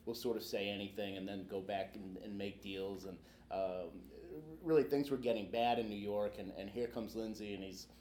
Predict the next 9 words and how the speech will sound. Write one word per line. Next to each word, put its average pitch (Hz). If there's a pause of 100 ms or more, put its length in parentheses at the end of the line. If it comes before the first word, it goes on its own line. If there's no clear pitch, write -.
(120)
this - (120)
six -
four 113
congressman, 107
blonde 107
hair, 107
you 98
know, 92
handsome, 110